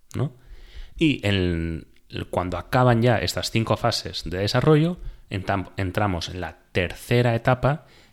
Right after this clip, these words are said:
que es la de monitorización y optimización. Ya hemos integrado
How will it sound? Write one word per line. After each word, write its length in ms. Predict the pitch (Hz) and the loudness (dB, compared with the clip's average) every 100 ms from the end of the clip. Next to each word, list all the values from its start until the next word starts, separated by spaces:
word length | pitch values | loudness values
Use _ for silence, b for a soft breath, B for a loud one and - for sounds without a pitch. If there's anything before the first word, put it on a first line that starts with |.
| - | -6
que 180 | 104 101 | -2 0
es 100 | 98 | 0
la 180 | 92 | -2
de 260 | 92 87 - | -2 -2 -4
monitorización 1160 | 98 95 95 87 82 - 87 - - 131 135 147 - _ | -4 -2 0 0 0 -2 -2 -2 2 2 4 0 -8 _
y 160 | - 110 | -2 0
optimización. 880 | 80 - - 76 78 - 80 - - b b b b | 2 2 0 -2 -6 -8 -8 -8 -12 b b b b
Ya 200 | 110 117 | 0 4
hemos 240 | 113 101 | 4 4
integrado 680 | 107 98 95 110 110 85 87 | 2 2 2 4 4 2 -2